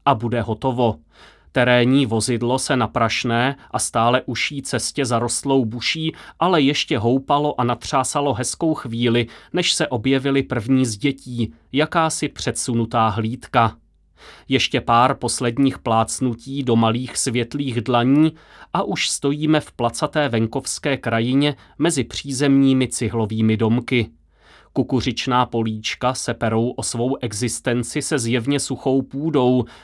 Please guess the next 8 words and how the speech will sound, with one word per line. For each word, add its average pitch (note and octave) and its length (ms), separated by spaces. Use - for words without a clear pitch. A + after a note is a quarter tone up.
stejně F#3+ 400
jako E3+ 220
několik C3+ 440
vzrostlých B2 680
stromů C#3+ 580
s - 120
šedivou A2 540
kůrou. A#2 760